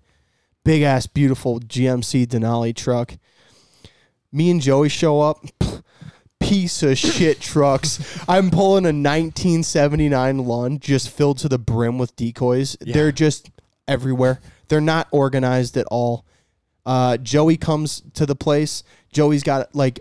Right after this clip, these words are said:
Speaker 1: a rusted out, shitty alumi-, shitty trailer behind him.
Speaker 2: No, I look
Speaker 1: Not
Speaker 2: like I
Speaker 1: aluminum.
Speaker 2: live,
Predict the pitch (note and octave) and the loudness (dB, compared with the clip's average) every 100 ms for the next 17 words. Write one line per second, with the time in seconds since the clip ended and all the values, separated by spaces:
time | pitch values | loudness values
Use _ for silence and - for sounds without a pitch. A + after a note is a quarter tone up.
0 | - C#3+ C3 B2 C#3+ D3 - E3 D3 B2+ | -2 -2 0 0 0 0 -2 -2 -2 0
1 | B2+ B2+ _ _ _ - - D3+ D3 D3 | -2 -4 _ _ _ -10 -2 2 2 2
2 | C#3+ C#3 C#3 - C3+ - D#3+ D3 - C3+ | 0 0 -4 -6 -10 -2 0 0 0 0
3 | C3 C3 - _ _ _ _ _ C3 C3+ | 2 0 -4 _ _ _ _ _ -2 0
4 | B2+ B2+ B2 B2 A2+ A#2+ C#3 C#3 D3+ D#3+ | 0 0 -2 0 0 2 2 2 2 2
5 | D3+ C3+ B2+ B2+ B2+ A#2+ | 4 2 4 4 2 0